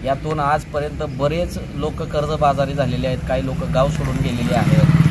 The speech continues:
बऱ्याच कुटुंब या, यामुळे उद्ध्वस्त झालेली आहेत. त्यामुळे हे, हा जो ऑनलाइन भिंगरी जुगार आहे,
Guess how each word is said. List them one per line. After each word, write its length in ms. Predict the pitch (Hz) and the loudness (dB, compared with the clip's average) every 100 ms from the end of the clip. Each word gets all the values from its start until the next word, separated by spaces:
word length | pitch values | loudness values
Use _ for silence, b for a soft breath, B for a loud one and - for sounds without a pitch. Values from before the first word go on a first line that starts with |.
| - - - - - - - | 4 4 2 2 2 2 4
बऱ्याच 360 | 165 196 - | 4 4 2
कुटुंब 320 | 180 170 170 | 0 0 0
या, 480 | 165 170 160 165 135 - | 2 2 4 2 2 2
यामुळे 260 | 156 156 | 0 0
उद्ध्वस्त 340 | 160 139 139 117 | 0 0 -2 -2
झालेली 280 | 120 110 107 | -2 -2 -4
आहेत. 520 | 92 - - - - | -4 -6 -8 -8 -6
त्यामुळे 500 | 131 143 147 156 156 | -4 -4 -2 -2 -2
हे, 120 | 143 | -2
हा 240 | 143 135 143 | -2 0 0
जो 160 | 156 | 0
ऑनलाइन 460 | 160 139 147 151 156 | -2 -2 0 -2 -2
भिंगरी 340 | 147 143 151 | -4 -4 -6
जुगार 320 | 143 127 143 | -6 0 2
आहे, 240 | 139 117 | 2 0